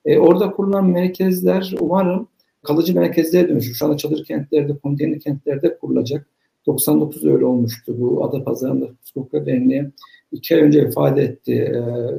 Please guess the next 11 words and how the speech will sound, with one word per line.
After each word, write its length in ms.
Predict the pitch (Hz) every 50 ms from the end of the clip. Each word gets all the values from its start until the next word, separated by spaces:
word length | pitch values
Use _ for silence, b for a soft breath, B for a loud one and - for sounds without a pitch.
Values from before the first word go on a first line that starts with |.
| 135 127
Nail 220 | 127 120 131 127
Şahin 340 | 120 - - 135 131 131 135
hocamız, 360 | 131 120 120 123 123 113 113
ondan 280 | - - 127 127 123 -
alım, 300 | 127 131 131 131 131 - _ _ _ _ _ -
buradan 240 | 117 120 127 127
otlu'nun 920 | - - 117 117 - _ - 127 127 127 - _ _ _ _ _ - 131 -
efsane 480 | - 123 117 - - 131 131 143 143
hocasıydı 680 | 135 131 127 127 123 117 - - 135 131 123 131 131 123
Nail 240 | 120 127 131 120 123
Hoca. 320 | 123 117 113 123 135 135